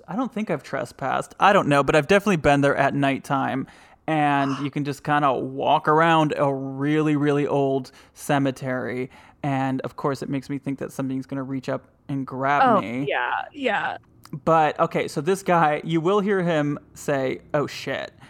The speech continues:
Speaker 1: Um, you'll hear the guy that recorded this. But he says that he was in the cemetery about a block away from the Whaley House, and he was taking pictures, and he accidentally put his camera into picture mode to make a video,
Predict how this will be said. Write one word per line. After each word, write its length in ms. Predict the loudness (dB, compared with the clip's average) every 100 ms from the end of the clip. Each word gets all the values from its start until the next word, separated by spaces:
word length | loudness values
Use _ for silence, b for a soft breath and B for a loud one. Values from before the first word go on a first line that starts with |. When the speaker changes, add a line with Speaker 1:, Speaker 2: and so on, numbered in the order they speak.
| B -4
Speaker 1:
Um, 240 | -4 -2
you'll 120 | -2 0
hear 160 | 0
the 220 | -2 -4
guy 200 | -2 -2
that 140 | 0 -2
recorded 420 | -4 -6 -6 -6
this. 260 | -10 -10 -14 B -8
But 180 | -6 -4
he 140 | -6 -8
says 240 | -4 -4
that 120 | -4
he 140 | -4 -4
was 140 | -4
in 140 | -2 -2
the 80 |
cemetery 880 | -2 -4 -4 -4 -4 -2 -4 -6 -8 b b _ -10
about 320 | -6 -4 -4
a 60 |
block 320 | -2 -2 -2 -2
away 180 | -4
from 220 | -4 -6 -6
the 100 | -6
Whaley 440 | -6 -6 -6 -8
House, 460 | -8 -8 -8 -10 -16 b b
and 120 | -8
he 80 | -6
was 160 | -6 -8
taking 440 | -8 -8 -6 -8
pictures, 720 | -6 -10 -10 -10 -8 -8 -10 -10
and 140 | -8
he 200 | -8 -8 -14 -6
accidentally 480 | -6 -6 -8 -6 -8
put 320 | -4 -4 -4 _
his 220 | -16 -16
camera 800 | -20 -10 -6 -6 -6 -4 -2 -2
into 160 | -6 -10
picture 440 | -8 -10 -8 -8
mode 320 | -4 -4 -4 -6
to 60 |
make 200 | -10 -8
a 60 | -10
video, 720 | -6 -6 -4 -2 0 0 -2